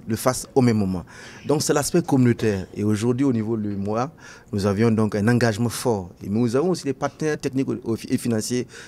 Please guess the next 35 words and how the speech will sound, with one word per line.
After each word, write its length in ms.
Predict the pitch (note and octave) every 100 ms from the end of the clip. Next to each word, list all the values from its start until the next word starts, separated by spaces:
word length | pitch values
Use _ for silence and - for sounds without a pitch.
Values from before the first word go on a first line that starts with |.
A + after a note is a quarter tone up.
| -
d'abord 300 | A2 A#2 B2+
au 80 | A#2+
niveau 260 | A#2 A2+
de 80 | A#2
nos 120 | A2
États, 340 | G2+ G#2+ B2+ A#2+
mais 80 | C3+
aussi 280 | C3+ C3
au 80 | G3
niveau 400 | C#3+ B2+ C#3 G3+ - - -
de 120 | B2
l'U 120 | A#2+
M 120 | A#2 A2+
O 60 |
A 40 | A#2+
qui 140 | B2+
veut 160 | G#2 G3
l'accompagner. 640 | B3 C#3 A2+ G#2+ G2+ F#2+ -
Parce 160 | G#2+
que 60 | A#2
le 120 | A2
développement 260 | A2+ A2+ D3
de 60 |
l'Afrique 320 | B2+ - C3
doit 160 | A2+ C#3+
se 160 | - A#2+
concevoir 680 | - E3 D3 A#2+ B2+ C3 C3 - -
pour 120 | A#3
ces 120 | -
grands 200 | B2+ C3+
projets 340 | B2 A2+ A2 B2
dans 260 | A2+ G#2+
un 140 | B2 A#2+
élan 240 | B2+ C3
communautaire. 580 | B2+ D3+ A#2+ G#2 F#2+